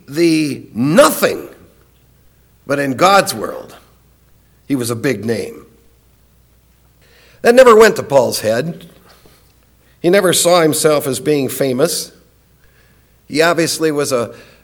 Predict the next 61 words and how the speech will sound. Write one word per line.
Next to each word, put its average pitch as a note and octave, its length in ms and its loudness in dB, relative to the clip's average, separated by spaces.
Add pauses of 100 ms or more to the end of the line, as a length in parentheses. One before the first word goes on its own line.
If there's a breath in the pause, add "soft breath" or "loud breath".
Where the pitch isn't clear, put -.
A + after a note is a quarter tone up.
down-to-earth, E3 760 2
humble D3+ 340 2
man C#3+ 320 2
of A2+ 160 -2
God. D#3 240 2
It's C#3+ 120 -2
clear F#3+ 300 2
from E3 160 -2
this D#3 240 0
text D#3+ 360 -2
that D3 100 -2
he D3 100 0
never D#3+ 240 4
became C#3+ 380 -2
too E3 180 -2
big D#3+ 320 0
to C#3 100 -2
associate D#3 560 -2
with B2 140 -6
all E3 140 2
kinds D#3+ 320 0
of B2 100 -10
people. D3+ 560 -4
He D#3+ 80 0
has A3+ 160 4
an G3 80 2
amazing E3 540 -2
memory. F3+ 400 0 (800 soft breath)
Of - 60 -20
course, F3+ 260 2
we G3+ 140 4
know G3 120 2
the D3 140 -2
Spirit F#3+ 340 2
of C#3+ 140 -2
God F3 240 4
is C#3+ 120 -4
bringing E3+ 400 4
to D3+ 140 -2
his B2 140 -2
mind D#3+ 440 2
things E3 340 2
the C3+ 80 -4
Spirit E3+ 320 2
of C#3+ 100 -2
God D#3 180 2
wanted C#3 320 0
written D3 400 0
because D#3 320 2
he F#3 100 -4
had F3 140 2
an D#3 80 2
amazing D#3+ 460 0
memory F#3+ 320 2
of C3+ 100 -6
some D#3 200 -2
of C#3 60 -4
the C#3 60 -6
people F3 360 -4
he C3+ 100 -2
knew. B3 440 -4